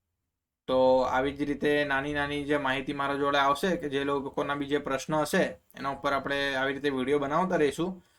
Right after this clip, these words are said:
તમને બી એવા કોઈ પ્રશ્નો હોય તો કોમેન્ટમાં તમે જવાબ આપી શકો છો. અને આપણે Telegram ગ્રુપ બી બનાવી દીધું છે નવું, જે આપણે YouTube-ની ડિસ્ક્રિપ્શનમાં જશો ને તો ત્યાં તમને લિંક મળી જશે, ત્યાંથી તમે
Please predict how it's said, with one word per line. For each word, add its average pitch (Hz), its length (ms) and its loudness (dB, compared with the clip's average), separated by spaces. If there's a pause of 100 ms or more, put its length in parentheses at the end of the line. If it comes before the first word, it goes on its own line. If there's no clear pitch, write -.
(200)
તમને 143 280 0
બી 151 100 2
એવા 151 140 6
કોઈ 151 140 4
પ્રશ્નો 147 380 0
હોય 170 120 2
તો 165 120 0
કોમેન્ટમાં 143 480 -2
તમે 165 400 -2
જવાબ 139 260 4
આપી 135 220 2
શકો 117 300 -2
છો. 110 160 -12 (440)
અને 135 140 -2
આપણે 143 600 2
Telegram 151 400 2
ગ્રુપ 139 160 0
બી 156 120 2
બનાવી 160 260 4
દીધું 160 240 4
છે 147 120 -4
નવું, 147 340 0
જે 135 80 -4
આપણે 139 460 0
YouTube-ની 139 420 -2
ડિસ્ક્રિપ્શનમાં 147 680 -4
જશો 143 280 0
ને 160 120 0
તો 143 140 0
ત્યાં 143 140 -2
તમને 143 180 -4
લિંક 135 280 -2
મળી 135 220 0
જશે, 113 260 -6
ત્યાંથી 127 320 -6
તમે 139 260 -4